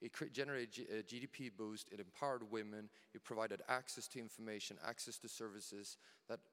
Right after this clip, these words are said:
were never available before. And I think a lot of the things that happen in the internet economy, as we have experienced it,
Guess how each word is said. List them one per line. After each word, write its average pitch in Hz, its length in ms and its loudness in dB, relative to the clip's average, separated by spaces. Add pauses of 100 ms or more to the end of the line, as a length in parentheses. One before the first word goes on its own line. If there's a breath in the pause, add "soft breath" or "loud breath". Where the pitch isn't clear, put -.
(240)
were 107 480 0
never 117 480 2
available 104 520 0
before. 98 460 0 (260 loud breath)
And 123 80 -2
I 123 40 4
think 135 180 0 (340)
a 139 40 0
lot 160 240 4
of 151 80 2
the 120 40 -4
things 127 200 -2
that 117 100 -2
happen 123 300 0
in 113 80 0
the 110 100 2
internet 101 420 -2
economy, 123 580 0
as 110 160 -4
we 113 80 -4
have 107 200 -2
experienced 107 720 -4
it, 95 120 -4